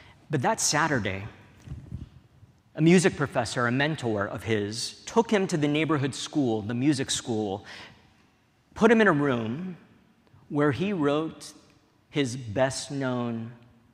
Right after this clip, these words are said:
gospel song ever, "Take My Hand, Precious Lord." And here's the first stanza. "Precious Lord, take my hand.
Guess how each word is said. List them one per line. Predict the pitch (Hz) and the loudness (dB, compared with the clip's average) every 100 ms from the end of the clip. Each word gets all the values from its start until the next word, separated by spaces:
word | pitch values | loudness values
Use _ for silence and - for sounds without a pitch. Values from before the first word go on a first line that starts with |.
| _ | _
gospel | - 107 - 107 | -6 -6 -6 -10
song | - 110 104 101 101 101 _ _ _ 117 | -8 -8 -8 -8 -12 -16 _ _ _ -6
ever, | 104 104 104 127 - - _ _ - - - | -4 -6 -8 -14 -20 -20 _ _ -20 -20 -6
"Take | 127 117 | -4 -4
My | 127 117 | -4 -4
Hand, | 107 113 107 104 104 | -4 -6 -6 -8 -12
Precious | - 101 107 92 85 | -12 -12 -12 -14 -12
Lord." | 80 78 92 - _ _ _ _ _ _ _ _ _ _ _ 117 | -12 -12 -18 -20 _ _ _ _ _ _ _ _ _ _ _ -6
And | |
here's | 113 131 | -2 0
the | 123 | 0
first | 135 117 | 0 -2
stanza. | - 110 104 98 98 - - _ _ _ _ _ - _ | -2 -6 -6 -8 -10 -16 -20 _ _ _ _ _ -20 _
"Precious | - 143 165 135 139 | -4 -4 -4 -6 -6
Lord, | 127 131 135 143 - - _ _ _ _ _ _ _ | -4 -2 -4 -8 -18 -20 _ _ _ _ _ _ _
take | - 120 113 | -10 -8 -8
my | 104 | -8
hand. | 98 90 92 | -10 -12 -14